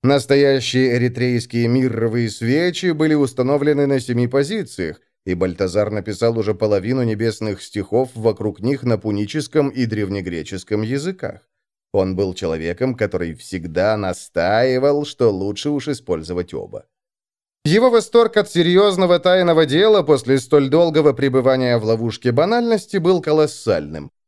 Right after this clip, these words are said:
Он орудовал зубилом и молотком, выписывая символы и действительно со вниманием относясь к деталям. Он любил руны.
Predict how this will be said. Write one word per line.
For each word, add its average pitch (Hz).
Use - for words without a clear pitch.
Он 123
орудовал 139
зубилом 113
и 117
молотком, 117
выписывая 120
символы 147
и -
действительно 117
со 113
вниманием 101
относясь 104
к 98
деталям. 76
Он 110
любил 101
руны. 67